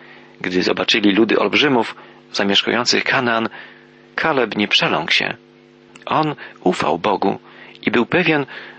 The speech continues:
że Bóg spełni wszystkie swoje obietnice. W życiu człowieka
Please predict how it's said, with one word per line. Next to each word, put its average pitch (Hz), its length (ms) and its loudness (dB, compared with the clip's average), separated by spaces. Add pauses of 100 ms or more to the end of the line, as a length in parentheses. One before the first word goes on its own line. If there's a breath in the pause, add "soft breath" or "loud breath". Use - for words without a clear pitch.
(100)
że 117 340 2
Bóg 127 420 0
spełni 160 520 0
wszystkie - 460 2
swoje 151 300 0
obietnice. 160 540 -2 (760)
W - 60 -2
życiu 127 280 2
człowieka 113 560 0